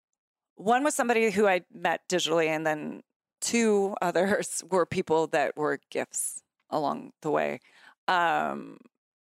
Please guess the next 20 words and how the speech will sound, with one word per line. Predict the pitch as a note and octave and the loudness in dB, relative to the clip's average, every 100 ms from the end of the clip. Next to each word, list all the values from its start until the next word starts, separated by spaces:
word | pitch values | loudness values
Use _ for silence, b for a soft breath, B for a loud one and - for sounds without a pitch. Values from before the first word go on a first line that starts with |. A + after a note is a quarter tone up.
| _ _ - | _ _ -4
so | A3+ G#3+ G3+ F#3 C#2+ E2+ - _ - _ _ _ _ _ _ _ | 0 2 2 0 -4 -8 -10 _ -20 _ _ _ _ _ _ _
the | G#3+ | -4
gift | F#3+ C4+ E4 | -2 -2 -2
situations | - A#3 - F3+ F3 - F3 E3+ | -2 -2 0 0 0 -2 -2 -2
were | E3+ | 0
basically, | D#3+ E3 D#3+ - D3+ D3 C#3 C#3+ - _ _ _ _ _ | 0 -2 -6 -2 0 0 -2 -4 -8 _ _ _ _ _
there | F3+ | -2
were | F#3 | -2
two | - C#4+ | -2 -2
cities | - F#3+ E3+ D#3+ D3+ - - | 0 0 0 -2 -4 -8 -2
that | E3+ D3 | 0 2
I | |
wasn't | E3 E3+ D#3+ | 0 -2 -2
going | D3+ D3 D3 | -2 -2 -6
to | D3 | -2
go | C#3+ C#3+ | -2 -2
to. | - C3 - D3 | -4 -4 -2 -4
One | - D3+ D#3+ | -2 -2 -2
was | D#3+ D3+ D3 - - | -2 -2 -4 -6 -4
Beirut. | D3 C#3+ D3+ | -2 0 -2